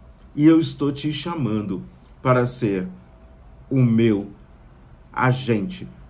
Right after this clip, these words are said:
de libertação. Eu estou te chamando para que você esteja conduzindo o meu povo a um lugar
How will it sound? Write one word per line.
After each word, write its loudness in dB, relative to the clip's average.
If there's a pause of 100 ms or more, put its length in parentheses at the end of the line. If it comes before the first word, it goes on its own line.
de -2
libertação. -4 (400)
Eu 6
estou 2
te -6
chamando 0 (260)
para 2
que -2
você 0 (320)
esteja 2
conduzindo 2 (240)
o 0
meu 6
povo 2 (680)
a 4
um 2
lugar 0